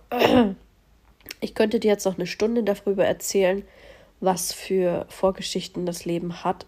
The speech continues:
Aber zurück zum Gelben Kaiser. Der Gelbe Kaiser hat damals ein Kapitel geschrieben, länger, "Glücklicher,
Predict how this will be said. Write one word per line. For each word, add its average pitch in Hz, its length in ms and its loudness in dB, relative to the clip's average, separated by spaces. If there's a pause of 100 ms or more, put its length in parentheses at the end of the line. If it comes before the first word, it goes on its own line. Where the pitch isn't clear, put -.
Aber 175 420 0
zurück - 440 -6
zum 175 200 -4
Gelben 170 340 2
Kaiser. 170 580 -2 (600)
Der 180 100 -2
Gelbe 202 260 6
Kaiser 196 640 0 (2250)
hat - 200 -4
damals 196 380 4
ein 170 140 -4
Kapitel 202 400 -4
geschrieben, 202 680 -2 (220)
länger, 185 480 -2 (240)
"Glücklicher, 233 560 0